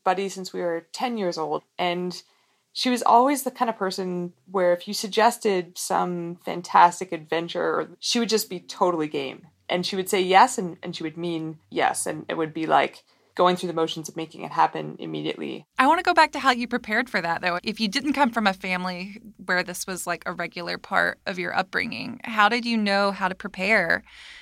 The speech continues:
Speaker 2: I mean, that, that's a really brave
Speaker 1: Yeah.
Speaker 2: thing for anyone to do.
Speaker 1: Yeah, no, my family definitely didn't do any of this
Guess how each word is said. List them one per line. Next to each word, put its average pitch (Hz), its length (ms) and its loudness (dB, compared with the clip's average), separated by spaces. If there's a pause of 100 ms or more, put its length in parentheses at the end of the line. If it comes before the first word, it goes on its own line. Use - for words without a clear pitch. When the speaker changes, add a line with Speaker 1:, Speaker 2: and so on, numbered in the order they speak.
(260)
Speaker 2:
I 208 100 4
mean, 202 200 2
that, 226 200 0
that's 233 200 4
a 339 60 0
really 240 260 2
brave 196 400 2
Speaker 1:
Yeah. 170 120 -4
Speaker 2:
thing 208 180 4
for 202 120 0
anyone 190 380 2
to - 100 -10
do. 226 360 -10 (680)
Speaker 1:
Yeah, 226 440 10
no, 226 100 0
my 202 100 4
family 233 280 2
definitely 220 360 -2
didn't 185 280 -4 (260)
do 185 160 0
any 180 180 0
of 170 60 -4
this 151 360 -6